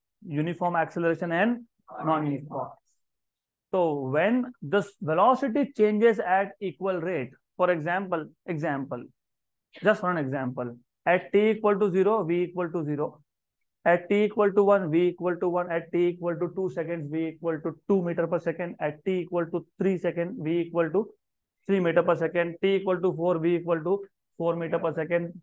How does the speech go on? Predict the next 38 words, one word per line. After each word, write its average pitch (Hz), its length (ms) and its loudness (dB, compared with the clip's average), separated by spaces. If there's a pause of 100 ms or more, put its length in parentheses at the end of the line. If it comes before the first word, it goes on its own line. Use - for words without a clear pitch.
(180)
t 190 200 4
five, 180 340 6
v 165 180 2
five, 170 320 2
t 165 180 2
six, 185 300 -4
v 151 240 0
six। - 440 -6 (640)
क्या 190 80 2
हो 175 100 2
रहा 160 100 -2
है? 151 140 -2
हर 156 100 2
एक 170 100 2
सेकंड 165 360 -6
में 165 60 -8
speed 165 420 -4 (200)
is 175 160 -8 (260)
increasing 160 640 -2
by 156 160 6 (420)
one। 131 320 0 (840)
तो - 240 -6
एक्सेलरेशन 190 520 -2
तो 185 120 0 (120)
है, 147 120 0 (280)
क्योंकि 156 180 -4
velocity 165 400 0
is 180 140 -6
changing। 131 380 -4 (840)
अगर 160 160 2
वेलोसिटी 190 340 4
चेंज 226 320 4
नहीं 220 140 2
होता 214 200 2
तो 190 60 -2
क्या 214 120 4
बोलते 196 260 0
हैं? 190 140 -4